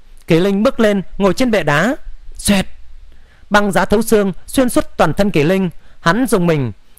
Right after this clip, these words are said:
cảm giác tốc độ hồn phách chân linh, suy nghĩ tăng vọt, nhanh hơn lúc trước rất nhiều. Lão nhân tóc bạc nhìn bệ đá nói, "Chủ nhân của ta tốn bao công sức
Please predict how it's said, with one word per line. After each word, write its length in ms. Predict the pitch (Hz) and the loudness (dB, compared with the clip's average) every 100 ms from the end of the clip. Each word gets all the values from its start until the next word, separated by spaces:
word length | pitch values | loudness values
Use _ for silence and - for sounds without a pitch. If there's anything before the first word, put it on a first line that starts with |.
| - | 0
cảm 160 | 160 156 | 0 2
giác 180 | 277 | 0
tốc 160 | 285 - | 0 2
độ 140 | 202 | 2
hồn 160 | 156 143 | 2 0
phách 220 | - - | 0 0
chân 180 | 247 220 | 2 2
linh, 180 | 214 208 - - | 0 -2 -6 -2
suy 160 | 226 | 0
nghĩ 220 | 196 220 262 | 2 0 0
tăng 220 | 247 226 | 0 0
vọt, 200 | 180 147 - - - | 0 -2 -6 -10 -2
nhanh 160 | 214 | 2
hơn 160 | 208 214 | 2 2
lúc 140 | - | 0
trước 180 | - - | 0 2
rất 160 | 294 214 | 0 2
nhiều. 340 | 175 139 95 - - - - | 2 2 0 -6 -16 -20 -4
Lão 140 | 196 226 | 0 2
nhân 180 | 208 | 0
tóc 200 | 196 262 | 0 0
bạc 220 | 190 156 - - | 2 0 -2 -2
nhìn 200 | 185 160 | 0 2
bệ 120 | 156 | 2
đá 160 | 143 160 | 2 2
nói, 340 | 190 180 262 - - - - - - - - _ - | 2 2 -2 -6 -12 -14 -12 -12 -16 -18 -20 _ -4
"Chủ 220 | - 147 110 | 0 2 2
nhân 200 | 190 175 | 0 0
của 200 | 151 113 | 0 0
ta 300 | 143 202 180 - - - | 2 0 0 -4 -14 -2
tốn 260 | 151 214 226 | 2 2 2
bao 180 | 185 165 | 0 0
công 200 | 180 175 | -2 2
sức 180 | 294 | 0